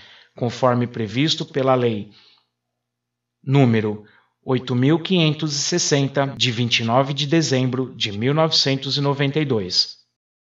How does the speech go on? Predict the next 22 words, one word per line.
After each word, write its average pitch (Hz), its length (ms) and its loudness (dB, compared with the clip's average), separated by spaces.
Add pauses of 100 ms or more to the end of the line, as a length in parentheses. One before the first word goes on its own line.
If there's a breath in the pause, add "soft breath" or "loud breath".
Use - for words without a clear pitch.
(520)
Nas 131 240 4
hipóteses 156 680 2
previstas 120 680 -2
no 117 220 -2
parágrafo 127 640 4
terceiro 123 500 -2
deste 135 380 2
artigo, 117 640 0
é 123 140 -2
indispensável 143 1080 2
o 131 220 0
ajuizamento 131 1040 0
de 156 240 0
ação 147 500 2
de 156 140 0
intervenção 139 760 0
de 160 140 -2
paternidade 131 840 0
pelo 170 300 -2
Ministério 139 600 -2
Público 170 580 -4
se, 113 440 0